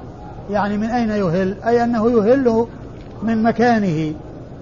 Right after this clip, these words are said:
من كان أهله دون الميقات فإنه يهل من مكانه، ولا يلزمه أن يذهب إلى الميقات، ولا ي-، ولا يرجع للميقات،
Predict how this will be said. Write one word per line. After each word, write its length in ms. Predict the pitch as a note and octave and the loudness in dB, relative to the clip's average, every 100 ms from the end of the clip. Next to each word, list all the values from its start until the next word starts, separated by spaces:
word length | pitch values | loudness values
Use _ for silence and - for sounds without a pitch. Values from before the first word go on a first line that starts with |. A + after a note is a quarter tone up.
| - - | -14 -6
من 80 | F#3+ | -4
كان 260 | G3 A3+ A3 | 2 2 4
أهله 440 | A#3 G#3 G#3 G3+ | 2 2 2 4
دون 180 | G3+ A3 | 2 2
الميقات 640 | G#3 G3 F#3+ G#3 A#3+ C4 - - - - - - | 0 -2 0 2 4 2 -2 -12 -16 -16 -16 -6
فإنه 500 | F#3+ G#3+ A#3 G#3+ A3 | -2 0 0 2 4
يهل 300 | G#3 G3 C4+ | 4 4 4
من 260 | A#3 G#3+ G#3 | 2 2 0
مكانه، 680 | G#3 G3+ G#3+ G#3 E3 E3+ F3+ - - - - D#3+ - - - - - - - D#3 D3+ | 0 2 0 0 -2 -2 -6 -12 -16 -16 -16 -16 -16 -16 -18 -18 -18 -16 -16 -12 -2
ولا 360 | F#3+ B3 B3+ A#3+ | 2 4 6 4
يلزمه 800 | A#3 G#3+ C4 C#4+ A3+ G#3+ A3 A3+ | 2 2 0 0 2 2 0 -2
أن 80 | G#3 | -2
يذهب 420 | A#3+ A3 G3+ G#3 | 0 0 0 0
إلى 160 | G3+ | 0
الميقات، 480 | G3 G3+ G3+ A3 F#3 - - - - - - - - - - - - - - - - - - - - - | 0 -4 -2 0 0 -2 -14 -16 -16 -16 -16 -16 -18 -18 -16 -16 -16 -16 -16 -16 -16 -16 -16 -16 -16 -12
ولا 320 | D3 F3+ G3 G#3+ | -4 2 2 2
ي-، 20 | |
ولا 280 | G#3 A#3+ B3 | 2 4 4
يرجع 340 | F#3 G3+ E3 - - - - - - - F3+ | 2 -2 -4 -10 -18 -18 -18 -18 -18 -8 -4
للميقات، 540 | G3+ G#3 G#3 A3 | -2 -2 0 0